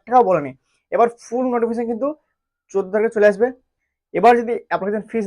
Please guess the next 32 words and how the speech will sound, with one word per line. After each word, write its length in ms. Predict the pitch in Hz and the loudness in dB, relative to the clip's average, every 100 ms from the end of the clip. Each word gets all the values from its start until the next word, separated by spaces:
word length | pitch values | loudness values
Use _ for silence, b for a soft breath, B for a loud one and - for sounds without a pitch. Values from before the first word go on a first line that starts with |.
| 170 | 0
দেয় 120 | 196 208 | 0 0
সেটা 120 | 196 | 0
আলাদা 120 | 175 160 | 0 0
ব্যাপার, 180 | 160 190 | -4 -4
কিন্তু 120 | 214 | -2
ভাই 100 | 240 175 | 0 0
আমার 120 | 196 | -2
মনে 100 | 202 | -2
হচ্ছে 140 | 208 240 - _ _ _ _ _ - | 0 -2 -2 _ _ _ _ _ -16
গত 220 | 143 180 233 | -4 0 0
বছরে 200 | 233 240 240 | 0 0 -2
ফিস 120 | 233 233 | -4 -2
ছিল 80 | 233 | 0
না 40 | 240 | 2
ভাই 100 | 247 269 | 2 2
এক 60 | 233 240 | 0 0
টাকাও, 180 | 269 302 - 175 | 2 2 -2 -6
এবছরে 300 | 175 185 208 | -4 -4 -4
কিন্তু 180 | 202 220 311 _ _ _ - | -2 -2 -4 _ _ _ -4
ফিস 120 | 202 175 | -2 -2
লাগবে 200 | 135 127 | -4 -6
না, 60 | 131 151 | -12 -4
ঠিক 100 | 233 | 2
আছে? 140 | 285 226 - _ _ _ _ _ - | 2 2 -2 _ _ _ _ _ 0
নেক্সট 180 | 254 277 269 | 2 2 0
তোমাদের 200 | 285 285 | 2 2
বন্ধুরা 200 | 285 302 | 2 2
এখানে 160 | 294 294 262 | 2 2 0
দেখে 120 | 254 285 | 0 -2
না 40 | 208 | 0
বয়স 180 | 233 240 | 0 0
সীমা, 140 | - | -4